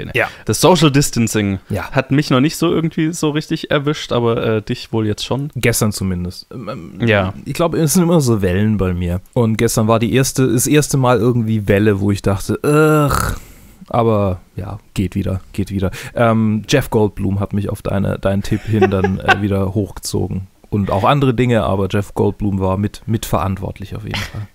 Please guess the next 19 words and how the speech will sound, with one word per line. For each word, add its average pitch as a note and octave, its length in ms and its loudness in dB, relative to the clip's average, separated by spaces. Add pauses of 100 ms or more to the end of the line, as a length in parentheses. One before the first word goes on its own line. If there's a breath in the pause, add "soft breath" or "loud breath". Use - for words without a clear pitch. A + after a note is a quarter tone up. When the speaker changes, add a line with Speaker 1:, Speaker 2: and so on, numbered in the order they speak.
Speaker 2:
Ja, - 140 -2
an, A#2+ 160 -2
an B2 120 2
dieser C#3+ 240 0
Stelle C3+ 300 0
ein, B2+ 180 -2
ein A#2+ 140 0
Tipp - 240 -2
für C3+ 320 2
alle, B2+ 160 4
die A#2+ 140 -2
Disney B2 260 2
Plus - 340 0
haben. A#2+ 260 0
Äh, A2 320 2 (120)
The A#2 60 4
World B2+ 280 2
According C3+ 460 0
to - 120 -2